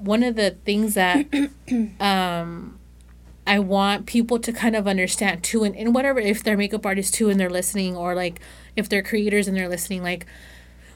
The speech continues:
Speaker 1: one of the best things you could do is, like, you know, get support from all over the world. Like, of course, you know, in your hometown, and that's great, too, and it's awesome, and it's always received and stuff, but, like,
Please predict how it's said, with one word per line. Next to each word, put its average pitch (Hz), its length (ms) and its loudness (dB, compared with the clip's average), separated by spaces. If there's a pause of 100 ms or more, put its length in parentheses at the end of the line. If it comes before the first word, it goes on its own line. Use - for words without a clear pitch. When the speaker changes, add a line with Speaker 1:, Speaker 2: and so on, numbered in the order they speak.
(100)
Speaker 1:
one 226 200 4
of 277 140 -2
the 262 160 4
best 196 360 2
things 233 380 4 (220)
you 202 160 -2
could 196 180 0
do 202 140 2
is, 190 160 0
like, 170 240 -2
you 202 160 -2
know, 180 160 0
get 196 180 0
support 214 320 -2
from 196 160 -2
all 190 260 -2
over 185 280 -2
the 170 140 -4
world. 175 280 -6
Like, 196 200 -2
of 208 180 -4
course, 254 420 2
you 226 160 0
know, 202 120 2
in 196 80 2
your 190 100 0
hometown, 202 580 0
and 190 80 0
that's 175 220 -4
great, 196 280 -2
too, 214 360 2
and 185 100 2
it's 175 160 -6
awesome, 190 320 -4
and 185 80 0
it's 175 140 -6
always 196 260 0
received 196 460 -2
and 196 120 0
stuff, 190 300 0
but, 180 100 -2
like, 165 300 -4